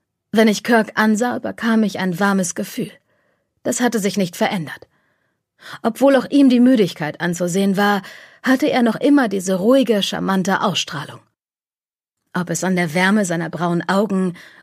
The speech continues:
oder dem gemütlichen Look aus Jeans und grauem Henley-Shirt lag?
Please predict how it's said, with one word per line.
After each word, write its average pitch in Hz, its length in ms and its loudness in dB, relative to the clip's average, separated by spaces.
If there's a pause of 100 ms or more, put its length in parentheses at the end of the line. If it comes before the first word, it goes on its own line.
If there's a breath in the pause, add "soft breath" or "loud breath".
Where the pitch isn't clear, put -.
oder 214 200 2
dem 196 160 0
gemütlichen 208 560 0
Look 220 240 2
aus 170 220 -8
Jeans 220 420 2
und - 160 -8
grauem 165 300 -2
Henley-Shirt 226 640 -2
lag? 240 260 -2